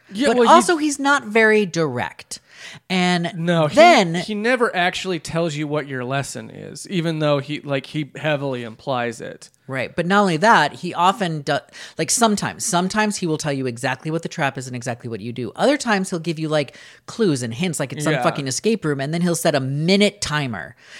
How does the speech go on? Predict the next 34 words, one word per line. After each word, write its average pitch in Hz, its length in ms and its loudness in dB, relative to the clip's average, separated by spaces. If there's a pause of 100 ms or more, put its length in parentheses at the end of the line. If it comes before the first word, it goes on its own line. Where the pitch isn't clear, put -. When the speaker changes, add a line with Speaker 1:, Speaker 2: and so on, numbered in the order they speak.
(160)
Speaker 2:
And 190 100 2
it's 190 120 2
Speaker 1:
Yeah. 220 60 8
Speaker 2:
like, 208 220 4
okay, 170 280 2
come 262 300 4
on. 135 220 6
Speaker 1:
<laughs> - 80 0
Speaker 2:
Like, 190 140 4
Speaker 1:
You 349 100 2
gotta 165 280 6
Speaker 2:
dude. 120 80 0
Speaker 1:
give 214 240 -4
people 269 320 -2
twenty 226 380 -2
seconds 190 480 0
to 202 120 -2
just 185 260 -6
kinda 170 280 -2
catch 165 320 -4
their 160 120 0
breath 165 320 0
a 214 60 -2
little 151 280 0
bit. 131 320 0
Speaker 2:
So 214 240 4
in 196 240 4
this 247 200 6
case 185 400 2
in 156 140 -4
particular, 151 640 0
he 147 180 -4
literally 160 460 0
says, 123 760 -2